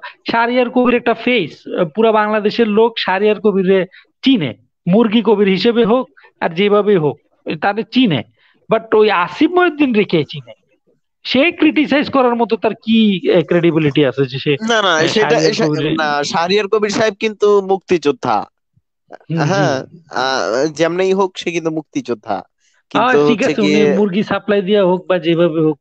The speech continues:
Speaker 1: উনি মুক্তিযোদ্ধা
Speaker 2: হ্যাঁ, হ্যাঁ,
Speaker 1: হইছে আর কি, হ্যাঁ।
Speaker 2: মুক্তিযোদ্ধা।
Speaker 1: হ্যাঁ।
Speaker 2: কিন্তু ওইদিকে আসিফ কিন্তু মুক্তিযোদ্ধা না, ও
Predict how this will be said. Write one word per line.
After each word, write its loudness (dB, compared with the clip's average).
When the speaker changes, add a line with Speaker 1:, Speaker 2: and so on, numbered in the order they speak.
Speaker 1:
উনি -6
মুক্তিযোদ্ধা -10
Speaker 2:
হ্যাঁ, -4
হ্যাঁ, 0
Speaker 1:
হইছে 0
আর 0
কি, -10
হ্যাঁ। -4
Speaker 2:
মুক্তিযোদ্ধা। -4
Speaker 1:
হ্যাঁ। -12
Speaker 2:
কিন্তু 2
ওইদিকে 0
আসিফ -4
কিন্তু -2
মুক্তিযোদ্ধা -4
না, -2
ও -10